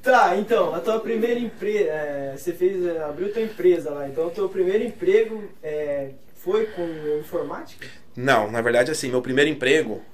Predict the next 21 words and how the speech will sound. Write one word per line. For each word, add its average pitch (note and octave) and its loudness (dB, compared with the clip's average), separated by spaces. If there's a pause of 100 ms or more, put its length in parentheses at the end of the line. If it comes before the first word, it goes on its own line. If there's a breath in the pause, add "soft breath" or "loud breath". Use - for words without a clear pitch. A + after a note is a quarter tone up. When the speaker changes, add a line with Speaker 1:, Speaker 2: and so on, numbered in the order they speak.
(200)
Speaker 2:
eu G#2+ -8
queria, B2 -4
sempre D3 -4
queria D3+ -2
trabalhar. D#3+ -2 (500 soft breath)
Eu B2+ -8
cheguei, D3 -4
"Mãe, F3+ 0 (120)
quero G#3 -2
ir", F3 -8
minha D#3+ -8
mãe, D#3 -4
"Vai E3 4
trabalhar", B3 6
sabe G3 2
aquela D#3+ 0
coisa D#3 0
que D#3 -6
a - -4
mãe C3+ -4
fala? D3+ 4